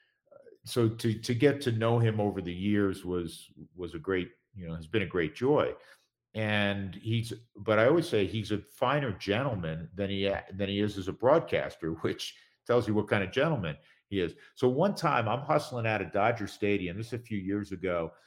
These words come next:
My oldest son was playing in, in Orange County. And so I'm, I'm hustling to get down there, and you know, L A traffic, it's gonna be a bear. So I'm literally, I'm running to my rental car with my bag.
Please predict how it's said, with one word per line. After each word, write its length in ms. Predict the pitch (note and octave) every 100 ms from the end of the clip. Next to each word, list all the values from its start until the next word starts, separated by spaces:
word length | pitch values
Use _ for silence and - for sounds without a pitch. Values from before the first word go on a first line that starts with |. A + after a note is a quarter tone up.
| _ -
My 120 | G2
oldest 420 | A#2 A#2+ A2 -
son 320 | A#2 G#2+ G#2
was 140 | G2 -
playing 460 | _ G#2 G2+ G2
in, 280 | F#2+ F2 E2 -
in 380 | F#2+ F2+ E2+ D#2+
Orange 380 | G2 G2+ G2 -
County. 420 | - G2 F2+ D2 A#1 _ _ _ -
And 560 | F#2+ F#2 F2+ F2 E2+ E2 - - -
so 220 | - G2+
I'm, 340 | G2+ A#2 A2 G2+ -
I'm 140 | G#2+
hustling 500 | A2 A#2 A#2 - G2+
to 60 | F#2
get 260 | F#2+ F#2
down 280 | F#2+ F#2 F#2+
there, 160 | F#2 F2
and 100 | E2+
you 100 | G2
know, 140 | F#2
L 200 | F2 F2
A 80 | E2
traffic, 680 | E2 E2 D#2+ D#2+ F2 E2 D#2
it's 100 | -
gonna 160 | G2+
be 160 | E2 E2
a 60 | D#2+
bear. 380 | E2+ D#2 C2+ C2 - _ _
So 120 | - B2
I'm 160 | C#3+
literally, 540 | G#2+ B2+ C#3 G#2+ F#2+ -
I'm 180 | A2+ A#2
running 440 | G#2 A2+ C#3 C3+
to 120 | -
my 180 | A#2 G2
rental 460 | F2 E2+ G2 A#2 F#2+
car 460 | - D#2 C2 C2 - _ _
with 180 | G2+ -
my 180 | F#2 E2
bag. 380 | G2+ A#2 F2+ A#1+